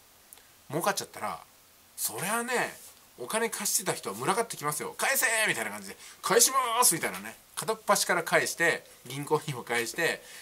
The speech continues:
ぐにゃぐにゃ金融機関にも返して、ブラック金融機関にも返してね。で、税金滞納してたやつ全部もう督促状、「おりゃ！持ってきたろぼー！」みたいな感じでね。気持ちよかったなあ。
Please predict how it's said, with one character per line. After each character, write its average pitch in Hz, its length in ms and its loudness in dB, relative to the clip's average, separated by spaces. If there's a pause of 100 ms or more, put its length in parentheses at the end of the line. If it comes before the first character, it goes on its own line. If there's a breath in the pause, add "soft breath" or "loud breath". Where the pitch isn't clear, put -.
(100)
ぐ 127 140 -6
に 147 60 2
ゃ 147 60 4
ぐ 147 40 -4
に 143 80 -4
ゃ 139 40 -4
金 151 200 -2
融 151 100 0
機 - 80 -4
関 120 100 0
に 104 60 -10
も 101 100 -10
返 135 260 0
し - 100 -4
て、 101 380 0 (460 loud breath)
ブ 110 120 -6
ラ 143 60 -2
ッ - 20 -6
ク 139 140 -14
金 147 180 -6
融 143 80 -6
機 - 100 -4
関 - 120 -2
に 135 60 -6
も 101 80 -12
返 135 240 -8
し - 80 -4
て - 100 -16
ね。 104 220 -14 (720 loud breath)
で、 120 100 -8
税 120 220 -4
金 139 160 -8
滞 120 180 -6
納 139 100 -6
し - 100 -2
て 160 100 -4
た 139 60 0
や 117 40 -2
つ 98 220 -14
全 120 200 -8
部 123 100 -8
も 92 40 -12
う - 40 -16
督 - 200 -10
促 160 220 0
状、 156 260 2 (580)
「お 208 140 2
り - 80 8
ゃ！ 139 200 -2
持 147 100 -2
っ 165 40 -4
て 208 60 -2
き 240 80 0
た 220 60 2
ろ 196 80 2
ぼ 180 180 -2
ー！」 - 40 -
み 113 40 -8
た - 80 -14
い 92 40 -14
な 92 60 -16
感 92 140 -18
じ - 120 -10
で 117 60 -6
ね。 151 200 -2 (260 loud breath)
気 - 160 -10
持 - 80 -14
ち - 60 -12
よ 165 80 -10
か 214 80 -8
っ - 60 -14
た 214 100 -14
な 214 400 -10
あ。 160 60 -10